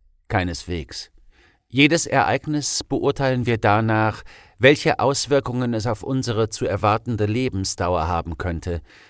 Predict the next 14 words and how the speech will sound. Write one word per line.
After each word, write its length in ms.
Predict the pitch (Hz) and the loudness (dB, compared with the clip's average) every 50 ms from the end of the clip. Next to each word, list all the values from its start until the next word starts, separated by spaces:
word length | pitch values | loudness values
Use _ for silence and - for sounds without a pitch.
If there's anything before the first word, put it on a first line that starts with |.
| _ _ _ _ | _ _ _ _
Wir 160 | 135 135 120 | 4 6 8
warten 320 | 107 139 147 - - 147 135 | 8 8 8 6 4 0 0
auf 160 | 101 120 110 | 0 -2 -2
Frieden, 640 | - - 123 143 143 135 - 98 87 80 76 69 67 - _ _ _ _ _ _ _ _ _ _ - | -4 -4 -2 -2 -2 -2 -2 -4 -4 -4 -6 -10 -14 -18 _ _ _ _ _ _ _ _ _ _ -2
nicht 260 | 101 104 - - - | 0 0 0 -2 -4
so 120 | - 104 | -4 -4
sehr 260 | 92 - 101 104 98 - | 0 2 4 4 4 2
den 280 | - 98 95 98 98 | 0 0 0 0 0
der 180 | 95 90 87 82 | 0 0 0 0
Welt, 360 | 92 101 113 120 113 107 - - - - - - _ _ _ _ _ _ | 2 2 2 0 -2 -4 -8 -14 -20 -20 -20 -20 _ _ _ _ _ _
sondern 420 | 117 113 127 127 110 120 123 123 | 0 2 2 4 4 4 4 2
vor 160 | - - 131 - | 2 0 0 2
allem 240 | 107 131 131 123 117 | 2 2 2 0 0
unseren. 640 | - 131 135 139 123 - 82 69 71 71 71 73 | -2 -2 -4 -4 -4 -6 -8 -8 -10 -10 -12 -12